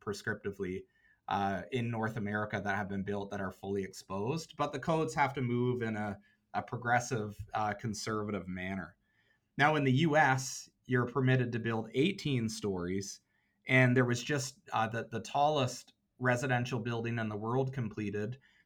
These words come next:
And this was in Milwaukee, Wisconsin. And it's called the, um, the Ascent. And it's twenty-five stories tall. There's a great P B S News feature on it.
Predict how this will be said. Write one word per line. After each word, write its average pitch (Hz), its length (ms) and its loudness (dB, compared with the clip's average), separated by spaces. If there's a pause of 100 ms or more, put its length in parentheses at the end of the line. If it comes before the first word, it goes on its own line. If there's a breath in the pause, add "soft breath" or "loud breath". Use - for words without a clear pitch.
(120 soft breath)
And 120 240 2
this 127 160 2
was 123 200 0
in 117 200 2
Milwaukee, 113 580 2
Wisconsin. 107 760 -4 (140)
And 113 100 -4
it's 113 140 -10
called 110 320 -4
the, 101 360 -2 (440)
um, 104 420 0
the 104 160 -4
Ascent. 104 760 0 (600)
And 120 140 2
it's 107 160 -6
twenty-five 139 960 -2
stories 120 440 -2
tall. 123 680 0
There's 117 220 0
a 110 40 -4
great 120 520 0
P 131 160 0
B 123 180 2
S 117 240 0
News 123 320 -2
feature 104 400 -6
on 98 160 -4
it. - 120 -4